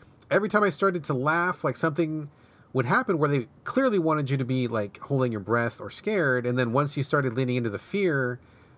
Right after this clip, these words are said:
they would make a joke that would kinda jolt you out of it. And it, I know that sometimes really good horror comedies can do that, but it just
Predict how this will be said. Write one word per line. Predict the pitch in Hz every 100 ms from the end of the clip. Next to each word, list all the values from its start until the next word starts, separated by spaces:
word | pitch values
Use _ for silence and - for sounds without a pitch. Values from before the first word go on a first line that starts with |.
| - -
they | 147
would | 147
make | 151 143
a |
joke | 113 160 160
that | 135
would | 127
kinda | 143 127
jolt | 101 123 123
you | 113
out | 107 127
of |
it. | 160 165 165
And | 202
it, | - - - - - -
I | 202
know | 302
that | 285 - - - -
sometimes | - - 185 185 196 185 127
really | 160 147
good | 156
horror | 143 139
comedies | 139 143 135 131
can | 113 98
do | 120
that, | 175 233 233 -
but | 190
it | 170 151
just | 240